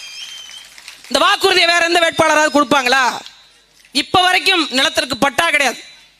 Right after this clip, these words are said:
வருமான வரி சான்றிதழ் வாங்க போனாலும் சரி, உங்களுக்கு என்ன மாதிரியான சான்றிதழ் வாங்க போனாலும் சரி, பணம் கொடுத்துத்தான், லஞ்சம் கொடுத்துத்தான் பெறணும். எப்-, எம், ஒட்டுமொத்தமாக நாம் வாழ்ந்து கொண்டிருக்க வாழ்க்கையை பத்தி ஒரு கணம் சிந்திச்சு பாருங்க,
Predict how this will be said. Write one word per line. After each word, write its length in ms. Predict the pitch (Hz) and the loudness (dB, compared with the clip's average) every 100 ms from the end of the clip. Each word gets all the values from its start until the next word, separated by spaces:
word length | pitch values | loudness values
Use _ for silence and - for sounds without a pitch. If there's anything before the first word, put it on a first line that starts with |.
| _ - | _ -2
வருமான 400 | 262 330 330 320 | 0 2 2 2
வரி 140 | 311 | 0
சான்றிதழ் 380 | 320 311 302 294 | 0 0 0 2
வாங்க 220 | 294 294 | 2 2
போனாலும் 340 | 285 294 294 | 2 2 2
சரி, 300 | 285 285 294 277 - - - | 0 2 0 -2 -12 -20 -6
உங்களுக்கு 300 | 277 311 269 | -4 -2 0
என்ன 300 | 294 359 370 | 2 2 2
மாதிரியான 400 | 370 359 349 339 | 2 2 0 0
சான்றிதழ் 340 | 330 330 320 | 0 2 2
வாங்க 180 | 311 302 | 2 2
போனாலும் 260 | 294 302 302 | 2 2 2
சரி, 160 | 269 | 0
பணம் 340 | - 269 311 294 | 2 2 2 2
கொடுத்துத்தான், 480 | 294 277 220 359 | 2 -2 -4 -4
லஞ்சம் 360 | 285 277 311 302 | -2 0 0 0
கொடுத்துத்தான் 560 | 285 285 285 370 403 330 - - - | 0 0 0 0 0 -2 -12 -6 -2
பெறணும். 400 | 330 330 226 156 - _ _ _ _ _ _ _ _ _ _ _ _ - | 0 0 -2 -4 -12 _ _ _ _ _ _ _ _ _ _ _ _ -4
எப்-, 260 | 247 226 220 | -4 -4 -6
எம், 200 | 220 226 | -6 -2
ஒட்டுமொத்தமாக 840 | 262 - 494 440 381 320 302 359 | -4 -2 -2 0 0 2 2 2
நாம் 160 | 381 294 | 0 2
வாழ்ந்து 280 | 269 339 330 | 2 2 2
கொண்டிருக்க 340 | 302 262 247 | 0 0 2
வாழ்க்கையை 260 | 269 294 262 | 0 0 -2
பத்தி 180 | 254 | 0
ஒரு 200 | 285 254 | 2 2
கணம் 180 | 254 294 | 2 0
சிந்திச்சு 280 | 277 277 - | 0 -2 -2
பாருங்க, 260 | 226 202 | -2 -2